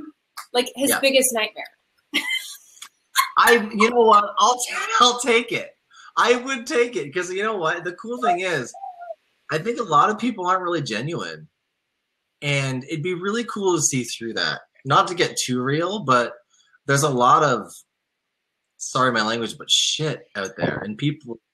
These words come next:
Speaker 2: just, like, talking because they wanna talk. And, you know, I don't, I don't live that way, and I don't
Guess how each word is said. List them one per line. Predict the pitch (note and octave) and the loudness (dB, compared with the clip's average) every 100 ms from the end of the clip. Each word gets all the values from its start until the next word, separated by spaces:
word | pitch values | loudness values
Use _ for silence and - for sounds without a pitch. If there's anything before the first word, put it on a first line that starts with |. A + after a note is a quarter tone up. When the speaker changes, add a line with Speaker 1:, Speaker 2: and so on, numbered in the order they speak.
| _ | _
Speaker 2:
just, | C3 - | -20 -4
like, | B2 G2 - _ _ _ _ _ _ _ _ - - - | 0 0 -2 _ _ _ _ _ _ _ _ -10 -6 2
talking | C3 C3+ C#3+ A#2+ | 2 2 2 2
because | A2 B2 B2+ A2+ | 0 -2 -2 0
they | |
wanna | G#2 F#2 G2+ G#2 - - | -2 -2 -2 -2 -6 0
talk. | G2+ G#2+ D#2+ - - _ - - - _ | 4 4 4 -2 -18 _ -20 -20 -20 _
And, | A2+ A2 A2+ | -2 0 0
you | A#2 | 2
know, | B2 | 2
I | - G#2+ | 2 0
don't, | A#2+ C3+ C3 - _ _ _ _ _ _ _ - | 2 4 2 -2 _ _ _ _ _ _ _ -2
I | C3+ | 0
don't | F3+ G3+ G#2+ | 4 2 2
live | A2 B2+ | 2 4
that | F3+ E3 | 4 4
way, | F3 G3+ G#3 E3+ | 2 2 2 0
and | A#2+ B2 | -2 0
I | A#2 A2+ | 0 2
don't | C3+ D3 | 2 2